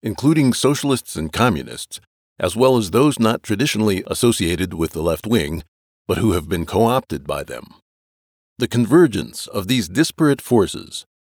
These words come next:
encourages the government to take greater measures to intervene in the economy and interfere with the functioning of private enterprises. This erosion of normal economic activity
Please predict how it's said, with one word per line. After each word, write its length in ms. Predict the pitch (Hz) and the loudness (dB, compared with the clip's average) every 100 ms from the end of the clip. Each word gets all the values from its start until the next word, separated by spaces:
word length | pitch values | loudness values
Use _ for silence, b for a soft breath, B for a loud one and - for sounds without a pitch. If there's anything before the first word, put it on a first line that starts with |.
| _ _ - | _ _ -6
encourages 600 | 117 127 170 160 139 113 | -4 4 6 6 2 -2
the 100 | 110 | -2
government 460 | 95 98 90 92 - - | 0 0 0 -4 -6 -14
to 100 | - | -8
take 220 | - 82 | -6 -4
greater 320 | 104 107 147 | 0 2 2
measures 480 | 127 95 85 95 - - | 2 2 0 -6 -8 -8
to 120 | 80 | -8
intervene 600 | 127 143 131 127 85 101 | -2 0 2 2 0 -4
in 120 | 101 90 | -6 -6
the 140 | 82 | -6
economy 600 | 76 120 85 67 67 - _ _ _ _ | -2 -2 -2 -6 -14 -16 _ _ _ _
and 160 | 98 | -2
interfere 640 | 117 117 95 180 143 120 123 | 0 0 -2 2 6 6 4
with 220 | 113 - | -4 -4
the 60 | |
functioning 520 | - 147 151 113 101 98 | -2 0 0 2 2 0
of 220 | 87 - | -6 -4
private 340 | 113 107 95 | 0 2 2
enterprises. 800 | 117 117 87 71 67 - - - - _ _ _ _ - | -2 -4 -4 -8 -8 -16 -18 -18 -20 _ _ _ _ -2
This 160 | 151 | 0
erosion 540 | - 123 151 143 95 - - | 2 4 6 4 0 -6 -6
of 160 | 92 | -2
normal 360 | 117 127 160 135 | 0 2 2 0
economic 500 | 117 113 98 92 90 - | 0 0 0 0 -2 -4
activity 560 | 90 131 92 - - | -4 0 0 -2 -18